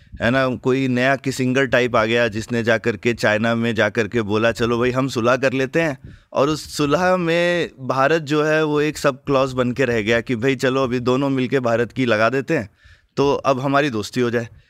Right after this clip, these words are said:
तो ये, ये जो है डर,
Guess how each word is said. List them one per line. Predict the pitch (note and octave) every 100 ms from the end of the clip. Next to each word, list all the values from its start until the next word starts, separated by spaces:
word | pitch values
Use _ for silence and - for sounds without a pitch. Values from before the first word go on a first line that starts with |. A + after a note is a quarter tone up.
| _ _ -
तो | D#3
ये, | D#3 D3 D3 F#3 G3+ G#3+ G3 D3 -
ये | D#3+ D#3 F3 G3
जो | F3+ F#3+ F3+
है | E3 F3 F3+
डर, | D#3+ C3 D3 B2